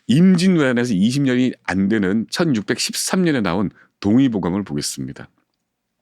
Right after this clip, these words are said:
오른쪽 페이지에 대산이 마늘로 나와 있고 왼쪽 페이지에 야산이 달랑괴라고 설명되어 있습니다. 그 가운데 소산은 족지라고 불린답니다.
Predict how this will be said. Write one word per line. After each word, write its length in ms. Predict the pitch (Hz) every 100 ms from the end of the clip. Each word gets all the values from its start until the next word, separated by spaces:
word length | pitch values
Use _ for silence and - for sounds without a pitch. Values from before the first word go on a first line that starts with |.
| _ _ - - - - _ -
오른쪽 340 | 107 143 165
페이지에 460 | 165 147 160 123 147 -
대산이 640 | 98 127 139 160 156 135 -
마늘로 460 | 69 107 185 160
나와 220 | 101 78
있고 400 | 98 - 92 135 _ _ _ _ _
왼쪽 420 | - 107 143 175 -
페이지에 520 | 143 92 104 127 76 _ - -
야산이 580 | 85 95 127 120 139 165
달랑괴라고 680 | - 90 110 151 160 131 95
설명되어 380 | 101 98 95 80
있습니다. 520 | 67 - 69 67 - _ _ _ _ _ _ _ -
그 140 | -
가운데 420 | - 92 127 143 135
소산은 560 | - 175 170 131 143 - - _
족지라고 640 | - 147 - - 143 107 101
불린답니다. 640 | 87 82 73 69 69 -